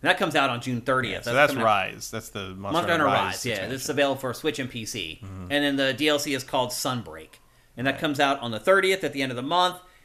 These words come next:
Speaker 1: And, uh, just very quickly, it has new monsters, a new jungle area. Um, the catch is that you need to have defeated the final boss in the base game to be able to access it, though.
Speaker 2: Oof.
Speaker 1: Yeah, and I did not get to the end of that game, 'cause that's, that's no joke. That's
Speaker 2: I
Speaker 1: a
Speaker 2: didn't,
Speaker 1: lot of
Speaker 2: yeah.
Speaker 1: dedication.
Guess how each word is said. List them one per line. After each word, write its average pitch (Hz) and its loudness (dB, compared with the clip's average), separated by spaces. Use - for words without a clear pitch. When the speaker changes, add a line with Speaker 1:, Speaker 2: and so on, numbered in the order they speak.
Speaker 1:
And, 135 0
uh, 131 0
just 143 -6
very 165 4
quickly, 160 -2
it 143 0
has 135 0
new 147 2
monsters, 160 0
a 135 -8
new 123 -2
jungle 156 2
area. 139 4
Um, 117 -6
the 143 0
catch 175 0
is 147 -2
that 147 -6
you 139 -2
need 151 0
to 165 -2
have 139 0
defeated 135 -6
the 120 -4
final 143 -2
boss 135 0
in 127 -6
the 127 0
base 131 -2
game 113 -6
to 117 -14
be 123 -6
able 120 -2
to 110 -8
access 107 -4
it, 92 -12
though. 80 -10
Speaker 2:
Oof. 104 -10
Speaker 1:
Yeah, 98 -6
and 120 -6
I 135 2
did 120 -6
not 110 -4
get 104 -10
to 104 -16
the 98 -8
end 98 -10
of 95 -10
that 90 -8
game, 92 -12
'cause - -18
that's, 160 -6
that's 165 -4
no 131 -4
joke. 98 -6
That's 185 -6
Speaker 2:
I 202 -4
Speaker 1:
a - 0
Speaker 2:
didn't, 143 -2
Speaker 1:
lot 156 2
of - -2
Speaker 2:
yeah. 156 2
Speaker 1:
dedication. 135 0